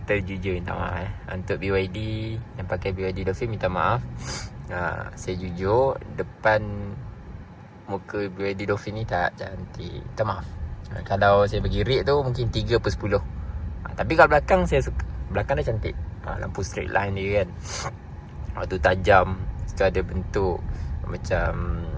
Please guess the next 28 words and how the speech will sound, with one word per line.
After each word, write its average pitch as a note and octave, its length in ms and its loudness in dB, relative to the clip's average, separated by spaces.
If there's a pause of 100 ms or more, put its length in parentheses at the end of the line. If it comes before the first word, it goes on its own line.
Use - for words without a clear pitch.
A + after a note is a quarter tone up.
(360)
geometri-geometri F#2 1120 0
dia. B2+ 240 6
Ha, F2 320 0
so, A2 320 0 (320)
ha, - 160 0
itu - 240 -2
cantik. D#3 320 0 (400)
Saya G#2 160 -4
suka F#2+ 240 -2
belakang. F#2 320 0 (320)
Depan E3+ 400 6
dia G#2+ 240 8
agak F#2+ 240 2
kurang G2 320 2
sikit F#2 400 -2
lah. - 20 -8 (760)
Hmm. F2 320 -6 (400)
Mungkin B2+ 240 0
kalau A2 320 8
pandai G2+ 720 0 (320)
yang G2+ 80 -6
kaki G2 320 -6
modified, G2+ 400 0
pandai G#2 240 -4
modified, G2+ 560 -4
bagi, G2 480 -6
bagi F#2+ 400 -4
lagi G2 240 -2